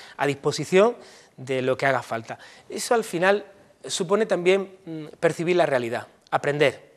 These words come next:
Eh, dar la cara significa también que la gente te, se cuen-, te cuente sus problemas. Eh, eh, hace una semana me contaba una mujer, eh, "Paco, eh, la prioridad tiene que ser el, el empleo". En esta ciudad se puede hacer y se puede generar, por lo menos, espacios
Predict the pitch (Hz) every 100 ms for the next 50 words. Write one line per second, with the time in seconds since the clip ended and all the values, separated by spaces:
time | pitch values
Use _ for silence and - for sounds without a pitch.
0 | _ _ _ _ - 110 147 165 240 240
1 | 196 - 151 131 147 180 170 160 175 175
2 | 131 156 151 156 151 135 120 151 165 -
3 | 139 151 175 151 - 107 208 - - 123
4 | 123 - - - _ - - - - 180
5 | - 135 123 101 - 110 123 131 120 139
6 | 151 143 135 - 123 131 139 135 131 151
7 | 143 135 - _ 165 156 143 151 151 170
8 | 165 147 170 165 - 151 123 117 180 220
9 | - _ - - - _ - 156 190 185
10 | 180 180 147 123 180 220 156 - 160 214
11 | _ - - 143 160 156 131 135 175 170
12 | - - 135 175 185 - 175 190 139 117